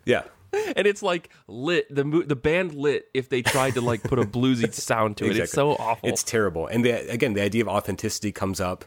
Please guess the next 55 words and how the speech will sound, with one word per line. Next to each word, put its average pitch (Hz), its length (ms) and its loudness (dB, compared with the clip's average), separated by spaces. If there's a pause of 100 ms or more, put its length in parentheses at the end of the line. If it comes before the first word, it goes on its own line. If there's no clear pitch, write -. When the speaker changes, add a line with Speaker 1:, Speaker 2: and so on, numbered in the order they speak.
(420)
Speaker 1:
and 190 120 2
you 190 60 2
can 196 120 2
kinda 165 200 2
contrast 123 580 -2
that 110 280 0
with 107 300 -2
the, 101 240 0
uh, 90 280 0 (640)
the 113 180 2
sort 123 220 2
of 107 160 0
a 110 160 -4
brief 113 240 0
subplot 107 680 0
about 98 360 0
the, 95 240 0
uh, 92 80 -2
Cook's - 340 -2
Chicken 98 560 2
and 98 180 0
the 92 60 0
racist 95 420 0
marketing, 98 580 0
like 95 180 -2
that, 107 260 0 (600)
you 90 60 0
know, 90 220 0
the, 101 240 0
that, 107 360 0 (140)
I 107 60 0
think 110 220 0
there's 101 140 0
a 95 60 2
through 120 220 4
line 98 160 4
between 92 420 0 (220)
the 110 180 0
idea 107 240 2
of 95 60 -2
that 101 180 2
being 98 140 2
authentic 95 440 -2
blues 98 320 2
by 95 100 0
a 90 40 0
bunch 101 160 2
of 92 80 2
white 98 200 0
guys 92 460 0
singing 107 220 2
about 92 240 -2
plowing 101 300 2
in 95 100 0
the 87 280 -2